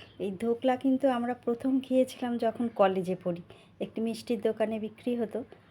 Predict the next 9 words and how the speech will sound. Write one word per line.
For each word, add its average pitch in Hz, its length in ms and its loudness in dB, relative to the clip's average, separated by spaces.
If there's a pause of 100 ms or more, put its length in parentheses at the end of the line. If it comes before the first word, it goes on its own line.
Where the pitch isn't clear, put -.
(500)
তো 180 280 0
বেহালা 214 360 0
চৌরাস্তায় 220 640 -2
ওখানে 202 360 -4
একটি - 340 -10
মিষ্টির - 320 -8
দোকানে 202 300 -6
আমরা 185 160 -4
খেয়েছিলাম, 185 500 -6